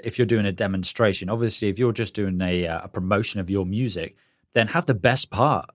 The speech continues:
at the f-, within the first five seconds. Don't have the intro where there's not a great deal going on. Have the, have the bit you're most proud of, of your music right at the beginning, the heavy hitting part. What you could probably do here is,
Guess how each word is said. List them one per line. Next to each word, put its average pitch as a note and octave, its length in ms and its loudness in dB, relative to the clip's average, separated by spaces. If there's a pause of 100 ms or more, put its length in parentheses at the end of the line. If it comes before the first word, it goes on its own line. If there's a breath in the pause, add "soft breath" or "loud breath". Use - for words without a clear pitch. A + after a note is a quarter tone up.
(140)
at A#2 120 -6
the G#2 80 -8
f-, - 280 -6
within A#2 260 4
the A2+ 60 0
first A2+ 300 0
five G#2 260 0
seconds. G2+ 540 -2 (320)
Don't D#3 220 2
have C#3+ 160 0
the A#2 160 2
intro B2+ 340 2
where F2+ 120 0
there's F#2+ 120 0
not A#2 160 0
a G#2 60 -4
great A2+ 200 2
deal A2+ 180 -2
going G#2+ 340 2
on. G2+ 260 0 (280)
Have C#3+ 180 0
the, B2 120 2 (240)
have C#3 280 0
the C3+ 100 2
bit A#2+ 520 0
you're B2+ 100 2
most A#2 520 2
proud B2+ 380 -2
of, E2+ 220 -4 (380)
of A2+ 140 4
your A#2 160 4
music A2+ 400 0
right A2 280 2
at A2 120 -4
the G2+ 60 -10
beginning, G2+ 420 0
the F#2 80 -2
heavy B2+ 340 2
hitting A2+ 320 0
part. E2 320 -4 (360)
What F#3+ 140 2
you E3+ 60 2
could G2 120 0
probably B2 420 4
do G2 200 4
here A2 280 4
is, D#2+ 240 -4